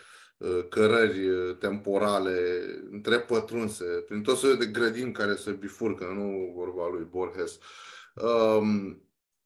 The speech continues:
spuneți la un moment dat, în carte, uh, următorul lucru.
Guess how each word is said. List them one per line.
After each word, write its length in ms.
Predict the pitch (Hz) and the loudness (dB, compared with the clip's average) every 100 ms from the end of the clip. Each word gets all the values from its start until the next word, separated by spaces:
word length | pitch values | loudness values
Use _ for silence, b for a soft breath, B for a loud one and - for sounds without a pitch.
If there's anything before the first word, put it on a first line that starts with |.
| _ _ _ _ | _ _ _ _
spuneți 480 | - - 175 226 208 | -14 -2 2 2 2
la 100 | 185 | 2
un 100 | 160 | 2
moment 360 | 147 139 127 110 | 2 2 0 4
dat, 540 | 151 196 - - - _ _ _ _ _ _ _ _ _ _ | 4 2 -2 -16 -16 _ _ _ _ _ _ _ _ _ _
în 220 | 107 107 | -14 -12
carte, 420 | 101 120 127 - 131 127 117 107 101 - _ _ | -2 -2 -2 0 2 4 6 4 2 -8 _ _
uh, 280 | - 104 101 98 | -14 -8 -6 -4
următorul 600 | 104 107 104 117 110 104 | -2 -2 0 0 0 0
lucru. 380 | 98 - - | -2 -6 -16